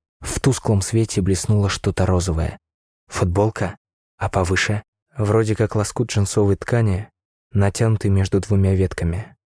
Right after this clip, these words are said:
Я пошёл на цветное пятно и чуть не завопил от радости, различив дрожащую фигурку, которая скорчилась под ним. Марли!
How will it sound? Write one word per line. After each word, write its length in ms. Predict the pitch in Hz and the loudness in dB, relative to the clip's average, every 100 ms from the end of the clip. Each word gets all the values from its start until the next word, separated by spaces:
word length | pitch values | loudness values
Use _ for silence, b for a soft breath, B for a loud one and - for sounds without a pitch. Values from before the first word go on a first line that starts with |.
| _ _ | _ _
Я 180 | 107 104 | 0 0
пошёл 380 | 117 107 127 113 | 0 0 0 0
на 120 | 107 | 0
цветное 400 | - 104 110 107 | 0 0 2 0
пятно 320 | 113 - 117 | 0 0 0
и 60 | 110 | 0
чуть 200 | - 104 | -2 0
не 100 | 101 | 2
завопил 420 | 101 98 - 101 | 2 2 2 0
от 140 | 95 | 2
радости, 520 | 98 92 80 - 82 - _ _ | 0 0 -2 -8 -10 -12 _ _
различив 520 | - 98 98 - 107 | 0 2 0 0 -2
дрожащую 560 | - 90 101 90 - 92 | 0 0 0 -2 -2 -4
фигурку, 640 | - 95 101 104 - 110 - _ _ _ | -4 -4 0 -2 -2 -6 -6 _ _ _
которая 340 | - 95 92 | -2 0 0
скорчилась 640 | 90 - 98 - 95 - - - | 0 0 -2 0 -2 -4 -10 -4
под 180 | 95 | -2
ним. 300 | 90 82 80 - _ _ _ _ | 0 -2 -4 -8 _ _ _ _
Марли! 600 | - 98 90 85 85 87 | -2 2 2 0 -2 -4